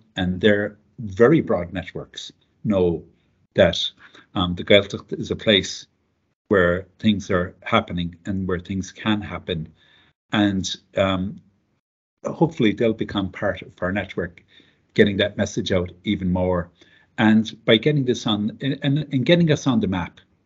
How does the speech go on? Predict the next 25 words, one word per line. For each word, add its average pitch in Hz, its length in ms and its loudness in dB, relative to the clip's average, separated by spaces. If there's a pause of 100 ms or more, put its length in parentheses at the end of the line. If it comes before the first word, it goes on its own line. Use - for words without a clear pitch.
(320)
I 104 60 0
think 107 280 -2
this, 107 260 0
this 131 360 -2
is 113 120 -6
getting 98 260 -2
a 92 60 -2
lot 110 200 2
of - 80 -12
publicity. 113 600 -4 (460)
It'll 98 240 0
get 101 240 0
even 98 260 0
more 107 180 2
publicity. 95 680 -2 (460)
And 98 340 2 (120)
any 139 280 6
ways 95 600 0
that 90 180 -4
we 95 180 0
can 85 440 -6 (220)
get 92 180 2
a 104 80 -4
positive 98 560 -2
focus 92 560 -4